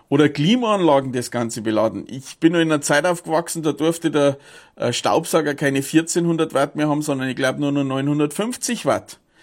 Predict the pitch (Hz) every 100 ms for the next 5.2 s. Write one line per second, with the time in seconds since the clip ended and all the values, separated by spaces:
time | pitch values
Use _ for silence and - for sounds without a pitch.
0 | - - 120 127 131 - 139 139 127 -
1 | 113 117 120 113 117 117 113 110 - 95
2 | 107 - _ _ 113 117 113 - 95 104
3 | 107 107 123 120 - 127 127 123 127 117
4 | 117 117 - 95 147 139 - - - 160
5 | 156